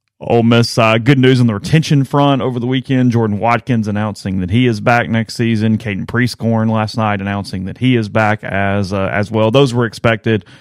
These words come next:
And then, uh, what we have thought for a while and is not yet official, but it seemed like, uh, a good bit of foreshadowing. Walker Jones, uh, putting eyeballs on Trey Harris, uh, likely coming back as well. He, uh, put the eye emoji on a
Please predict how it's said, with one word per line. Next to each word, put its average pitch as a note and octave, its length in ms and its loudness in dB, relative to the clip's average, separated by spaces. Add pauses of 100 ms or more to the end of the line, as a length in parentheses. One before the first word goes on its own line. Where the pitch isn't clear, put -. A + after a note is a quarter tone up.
(380)
And A2+ 160 0
then, G#2+ 300 -2
uh, G2+ 240 -2
what A2 340 0
we G#2+ 200 0
have F#2+ 240 0 (340)
thought E3+ 240 4
for A#2 160 0
a A2 60 2
while G#2+ 340 2
and G2+ 80 -2
is G#2 120 -2
not G#2 160 0
yet G2 120 -2
official, G2+ 380 -4
but F2+ 100 -6
it - 80 -10
seemed G#2 220 0
like, F#2 280 -8
uh, F#2+ 320 -6
a G#2+ 60 -6
good G#2+ 220 -2
bit G2 160 -4
of F#2 160 -6
foreshadowing. G2+ 840 -2
Walker G2 320 -2
Jones, F#2 500 -4
uh, F#2 260 -2 (260)
putting G2+ 240 0
eyeballs G2 640 0
on F#2+ 100 -2
Trey F#2+ 280 -4
Harris, F2+ 580 -6
uh, F#2 400 -10
likely F#2 340 -8
coming F2 300 -8
back F2 240 -8
as E2+ 240 -12
well. F2 340 -10
He, F2+ 240 -8
uh, F2+ 160 -12 (100)
put - 180 -6
the - 160 -12
eye - 240 0
emoji E2+ 540 -8
on F2 180 -8
a E2+ 200 -10